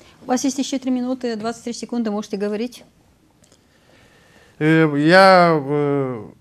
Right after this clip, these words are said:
Speaker 2: больше сделаю такое маленькое обращение к партии социалистов. Если они, э,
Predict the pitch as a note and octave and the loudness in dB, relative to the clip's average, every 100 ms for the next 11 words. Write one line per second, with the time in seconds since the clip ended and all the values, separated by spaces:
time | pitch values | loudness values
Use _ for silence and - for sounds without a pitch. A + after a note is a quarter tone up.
0 | - _ - C3+ F3 G3+ F#3 E3 D3+ A#2+ | -20 _ -16 -2 0 2 2 2 0 -4
1 | A2 - C3 B2+ F3+ F#3+ F3+ F3 F#3 E3+ | -14 -16 -12 -2 0 2 0 0 2 6
2 | F3 E3 D#3+ D3 D3 - F#3 G3 F3 - | 6 4 2 2 0 0 0 0 0 0
3 | E3 D#3 D3 - E3 D#3+ D#3 B2 A#2+ B2 | 0 0 -2 -6 0 2 2 -2 -6 0
4 | D3+ E3+ D#3 D3+ D3 | 4 4 4 4 4